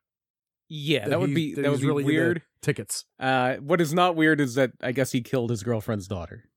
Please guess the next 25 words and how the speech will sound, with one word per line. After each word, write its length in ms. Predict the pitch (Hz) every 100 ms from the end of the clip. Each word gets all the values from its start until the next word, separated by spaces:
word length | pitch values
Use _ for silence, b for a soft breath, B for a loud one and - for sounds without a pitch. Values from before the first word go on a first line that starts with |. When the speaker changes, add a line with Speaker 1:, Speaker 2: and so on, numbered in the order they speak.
| -
Speaker 2:
Well, 60 |
that's 200 | 240 -
weird. 180 | 123 120
Speaker 1:
Allegedly. 360 | 160 - 104 -
That 120 | 156
is 160 | 143 107
weird. 220 | 95 - - -
Speaker 2:
Uh, 100 | 170
that's 280 | 165 143 131
wrong 580 | 120 165 269 151 101 107
and 160 | - 131
Speaker 1:
Very 260 | 202 233
Speaker 2:
evil. 120 | 165 123
Speaker 1:
wrong. 240 | 90 90 _ _
Speaker 2:
Yeah. 200 | 175 147 98 _ _ -
Speaker 1:
I, 120 | 143
Speaker 2:
Mean? 260 | 175 214
Speaker 1:
if, 160 | 220 254
if 200 | - 170
we 180 | 175 226
have, 300 | 233 233 185
uh, 240 | 185 156 156
if 160 | 151
we 160 | 208 220
have 340 | 208 185 156